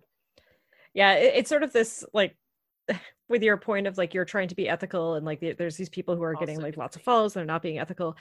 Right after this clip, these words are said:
Speaker 1: I, I saw a tweet that was in, in regard to twenty twenty, which was just, "This is why I hated cla-, uh, group projects in school."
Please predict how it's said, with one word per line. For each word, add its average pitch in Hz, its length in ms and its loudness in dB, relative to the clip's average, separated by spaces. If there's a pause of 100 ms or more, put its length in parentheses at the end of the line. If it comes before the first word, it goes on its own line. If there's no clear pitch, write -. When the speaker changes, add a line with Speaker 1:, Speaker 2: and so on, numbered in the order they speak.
(420)
Speaker 1:
I, - 200 4
I - 20 6
saw 233 180 2
a 220 40 4
tweet 196 440 -2
that 170 240 -2 (180)
was 175 200 -6
in, 160 240 -8
in 165 80 -6
regard 160 280 0
to 160 60 -20
twenty 165 240 -2
twenty, 160 320 -4
which 147 180 -8
was 160 140 -8
just, - 280 -10 (420)
"This 190 240 2
is 233 140 0
why 180 200 6
I 175 60 6
hated 175 300 0
cla-, 175 260 0
uh, 175 100 4
group 165 240 -6
projects 160 440 -4
in 180 80 -8
school." 196 340 -4